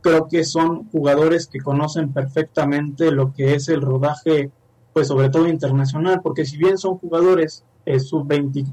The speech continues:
sub veinticuatro en este caso, ¿no? Este, son jugadores que ya conocen lo que es jugar, jugar con selección nacional,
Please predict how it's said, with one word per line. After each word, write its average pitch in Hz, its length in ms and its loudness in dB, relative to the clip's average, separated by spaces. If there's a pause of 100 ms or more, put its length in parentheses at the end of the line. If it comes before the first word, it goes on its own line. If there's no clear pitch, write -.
(280)
sub 160 180 0
veinticuatro 156 800 0
en 135 120 2
este 135 220 -2
caso, 156 340 -2
¿no? 156 220 -10 (500)
Este, 139 600 0
son 170 180 -2
jugadores 170 400 4
que 139 220 -6
ya 170 400 2
conocen 151 580 -2
lo 135 160 2
que 139 220 0
es 143 160 -4
jugar, 147 440 0 (140)
jugar 143 300 -2
con 151 160 0
selección 139 580 -4
nacional, 139 540 -4